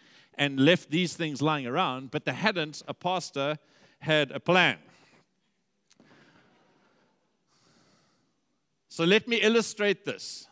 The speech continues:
Let's say this is Adam. Can we see Adam? Okay, get it out your heads, okay?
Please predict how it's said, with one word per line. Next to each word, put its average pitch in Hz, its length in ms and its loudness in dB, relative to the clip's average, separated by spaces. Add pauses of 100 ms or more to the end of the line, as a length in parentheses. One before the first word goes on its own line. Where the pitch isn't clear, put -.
(500)
Let's 196 320 0
say 220 200 2
this 202 220 0
is 196 160 -4
Adam. 190 420 4 (920)
Can 143 100 -6
we 156 60 0
see 208 240 0
Adam? 233 480 4 (680)
Okay, 175 260 2
get 175 220 2
it 196 100 2
out 208 200 4
your 190 100 0
heads, 214 680 2
okay? 202 500 2